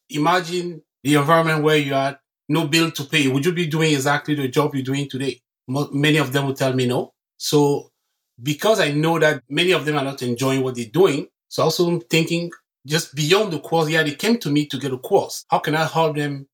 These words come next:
reaching their goal, you know, achieving something more fulfilling? So I'm also using my own platform as an incubator. So some of my students, some of my, some of my successful students, so I've chose them to be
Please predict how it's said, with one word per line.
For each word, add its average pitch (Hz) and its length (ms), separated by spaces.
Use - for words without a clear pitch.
reaching 156 760
their 135 160
goal, 143 480
you 135 80
know, 135 320
achieving 190 340
something 175 300
more 160 160
fulfilling? 185 460
So 160 360
I'm 175 160
also 202 220
using 170 340
my 139 240
own 165 340
platform 147 760
as - 360
an 139 80
incubator. 147 560
So - 180
some 196 200
of 190 120
my 156 140
students, 254 540
some 160 220
of 151 140
my, 147 60
some 180 220
of 151 100
my 143 120
successful - 560
students, - 400
so - 180
I've 143 160
chose 185 300
them 202 340
to 160 120
be 147 460